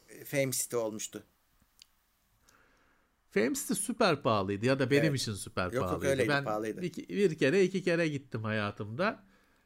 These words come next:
Speaker 2: Ee, ç-, çok yani böyle benim kategorime,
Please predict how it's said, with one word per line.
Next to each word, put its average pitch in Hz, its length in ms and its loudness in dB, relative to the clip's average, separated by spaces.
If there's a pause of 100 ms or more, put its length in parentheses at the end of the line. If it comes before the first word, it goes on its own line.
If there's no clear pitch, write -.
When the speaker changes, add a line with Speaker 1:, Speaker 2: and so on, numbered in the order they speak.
(180)
Speaker 2:
Ee, - 40 -20 (720)
ç-, - 340 -20
çok 190 260 2 (340)
yani 143 480 0
böyle 143 400 2 (240)
benim 170 500 0
kategorime, 151 800 0